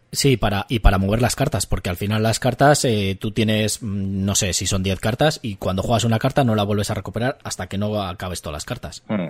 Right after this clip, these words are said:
Speaker 2: son siete cartas y
Speaker 1: Eso.
Speaker 2: juegas la última y recuperas las otras seis.
Speaker 1: Exactamente. Entonces muchas veces te interesa porque, claro, hay cartas, eh, sobre todo según con qué casa, son muy buenas, ¿eh? Hay cartas que a unas casas la-, las afecta más y a otras las afecta menos. Entonces,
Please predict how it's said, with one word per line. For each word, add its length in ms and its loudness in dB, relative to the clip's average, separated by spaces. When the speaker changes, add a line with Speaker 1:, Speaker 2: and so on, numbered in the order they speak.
Speaker 2:
son 160 -6
siete 260 0
cartas 560 0
y 440 2
Speaker 1:
Eso. 80 -6
Speaker 2:
juegas 200 4
la 100 4
última 300 4
y 40 6
recuperas 360 2
las 140 -4
otras 220 -8
seis. 260 -16
Speaker 1:
Exactamente. 500 -10
Entonces 240 -10
muchas 220 -6
veces 220 -6
te 80 -8
interesa 400 -4
porque, 240 -10
claro, 180 -2
hay 160 -4
cartas, 460 -4
eh, 360 4
sobre 260 2
todo 580 4
según 320 0
con 160 -4
qué 140 -4
casa, 240 0
son 140 -2
muy 120 0
buenas, 360 -4
¿eh? 140 -8
Hay 200 -8
cartas 340 -8
que 320 -4
a 100 -4
unas 320 -8
casas 300 -8
la-, 280 -10
las 200 -6
afecta 280 -4
más 280 -2
y 20 -2
a 60 0
otras 160 -6
las 100 -6
afecta 280 -10
menos. 300 -8
Entonces, 380 -12